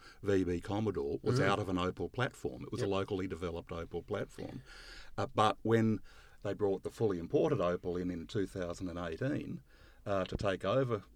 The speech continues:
Speaker 1: the Commodore name, there was a huge backlash. I mean, it was unbelievable anger on social media about it.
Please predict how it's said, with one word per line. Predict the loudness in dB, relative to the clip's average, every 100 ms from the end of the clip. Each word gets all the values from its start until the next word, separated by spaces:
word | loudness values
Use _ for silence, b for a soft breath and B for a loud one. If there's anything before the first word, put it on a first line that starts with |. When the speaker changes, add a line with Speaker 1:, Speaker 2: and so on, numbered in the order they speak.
| -18
Speaker 1:
the | -10
Commodore | -4 -2 0 -2 -4
name, | -4 -4 -6 -4
there | 0 0
was | 0
a |
huge | -6 -12 -18 -8 -6 -4 -6 -4
backlash. | -4 -2 -8 -6 -12 -16 b b
I |
mean, | -4
it | -2
was | -6 -2
unbelievable | 0 0 0 0 2 2 2 2 0
anger | 0 0 -2
on | -4
social | -4 -4 -4 -2
media | -4 -2 -2 -2
about | -4 -8 -10
it. | -12